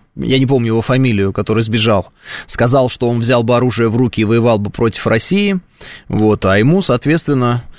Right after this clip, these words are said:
пришел ответ, как бы, э, «Ты не рассказывай, потому что все тебя знают, что ты трусливый» и так далее. Да, ему ответил, э, Сослан Фидаров, как раз-таки осетин, э, который, э, тоже снимался в этом фильме,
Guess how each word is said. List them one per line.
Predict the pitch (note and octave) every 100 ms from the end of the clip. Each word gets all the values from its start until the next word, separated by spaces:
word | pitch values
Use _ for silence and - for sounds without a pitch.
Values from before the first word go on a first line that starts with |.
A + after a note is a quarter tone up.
| _
пришел | - A#2 C3 A#2+
ответ, | A#2 B2+ D#3 E3+ - _ -
как | - G#2
бы, | G#2 G#2 G2+ G2
э, | G2+ G2 G2+ - - -
«Ты | B2+ A#2+ G#2+
не | A#2+
рассказывай, | A#2+ - D#3 D3 B2 G#2+ G#2 _ _ - - -
потому | - - A2 A#2
что | A#2 A2 G#2+
все | - B2+
тебя | A2 A2
знают, | G#2+ C#3 B2+
что | - -
ты | A2+
трусливый» | G#2+ A2+ A#2+ C#3 G#2
и |
так | G#2 G#2
далее. | G#2 F#2+ - A2 - - -
Да, | - A#2
ему | G2+ C3
ответил, | E3 C#3 D#3 C3+ A2
э, | - G#2+ A#2 A2+ A2 - - C#2+ B1+ B1+
Сослан | C3+ D3+ C3
Фидаров, | B2+ B2 A2 - -
как | A2+ C#3
раз-таки | D3+ - - A2
осетин, | - B2 F#3+ G3 F3+ - - - -
э, | - G#2+ F#2+
который, | - A#2+ C#3+ B2+ A#2+ G2+ -
э, | - A2+
тоже | F3 D3+
снимался | C3+ C3 B2+ -
в | B2
этом | B2+ C3+
фильме, | - G3 F#3+ F3 E3